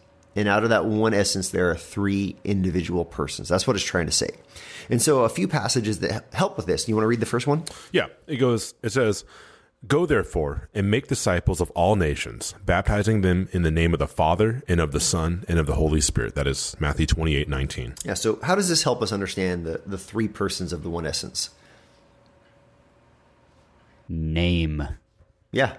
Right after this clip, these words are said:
Speaker 3: It's a singular word, the, the, the word name of the Father and of the Son and of the Holy Spirit, not names.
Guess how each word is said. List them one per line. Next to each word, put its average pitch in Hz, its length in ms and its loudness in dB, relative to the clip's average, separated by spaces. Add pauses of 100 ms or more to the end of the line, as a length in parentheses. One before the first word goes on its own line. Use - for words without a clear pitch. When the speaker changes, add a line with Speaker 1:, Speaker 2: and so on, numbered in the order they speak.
Speaker 3:
It's - 120 -20
a - 40 -10
singular 113 540 4
word, 92 280 4
the, 90 140 0
the, 95 420 -2
the 95 120 2
word 101 220 4
name 98 580 4
of 90 160 -6
the 90 100 -4
Father 85 380 0
and 87 100 -2
of 85 80 -2
the 82 80 -4
Son 87 140 -4
and 82 80 -2
of 76 60 -6
the 80 80 -4
Holy 80 140 -4
Spirit, 78 260 0
not 92 180 0
names. 82 420 -2